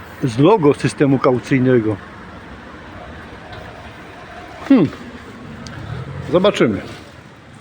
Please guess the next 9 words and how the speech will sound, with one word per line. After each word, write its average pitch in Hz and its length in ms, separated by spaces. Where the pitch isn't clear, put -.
Zaczniemy 160 420
od 143 120
butelki 156 600
z 131 100
Lidla. 127 440
Butelka 135 520
z - 80
Lidla. 117 420
Tutaj 120 420